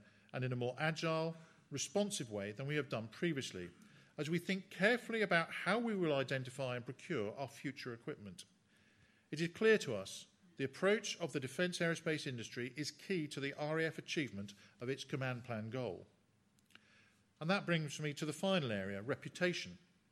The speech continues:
Fundamentally, it's people who earn reputations, not equipment. But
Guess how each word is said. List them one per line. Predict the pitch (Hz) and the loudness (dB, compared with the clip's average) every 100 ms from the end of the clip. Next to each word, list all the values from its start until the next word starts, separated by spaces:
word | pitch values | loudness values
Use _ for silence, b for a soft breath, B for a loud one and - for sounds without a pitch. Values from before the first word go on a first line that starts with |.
| - b b b b b | -20 b b b b b
Fundamentally, | - 220 214 220 220 226 226 | 4 4 6 4 4 0 0
it's | 190 - | -4 -6
people | - 220 - 110 | 0 0 0 -2
who | 104 110 | -2 -2
earn | 110 | -2
reputations, | 117 113 120 143 139 - 175 - - 139 | -4 -6 -2 0 0 -2 -2 -4 -8 -8
not | 135 - | -8 -8
equipment. | - 175 - 92 - - _ _ B B B B B | -4 -4 -4 -14 -16 -20 _ _ B B B B B
But | 175 196 | 4 4